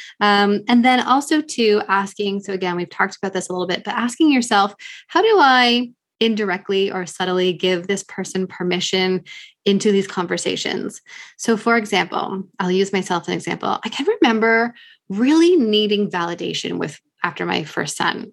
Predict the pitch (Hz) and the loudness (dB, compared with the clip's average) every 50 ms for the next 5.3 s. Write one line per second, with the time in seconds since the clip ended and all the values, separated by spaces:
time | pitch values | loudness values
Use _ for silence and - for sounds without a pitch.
0 | _ - 202 208 202 208 - 226 220 214 208 208 208 196 - 208 190 190 190 196 | _ 0 0 0 0 0 0 2 2 4 4 2 2 0 0 -2 -2 -2 0 0
1 | 240 262 277 277 277 269 277 - 269 262 262 247 - 214 208 214 214 214 214 214 | 0 0 0 0 -2 -2 -4 -4 -2 -2 -2 -2 0 0 0 0 0 0 0 0
2 | 214 214 - - 196 190 190 190 185 180 185 190 185 185 - - 180 180 190 240 | -2 -2 -2 -2 -2 -2 0 0 2 2 2 0 -2 -4 -8 -10 -8 -4 -4 -4
3 | 262 247 - - 190 202 - 202 196 175 - - 196 - - - - _ _ _ | -4 -4 -4 -4 -4 -4 -2 -2 0 0 0 0 -2 -4 -6 -12 -20 _ _ _
4 | _ _ _ - 214 208 - 170 175 165 202 196 220 220 - - 349 392 - - | _ _ _ -6 -4 -2 -2 -2 -2 0 0 -2 -2 -4 -2 -2 0 0 0 -2
5 | - - - - 190 | -4 -6 -8 -10 -10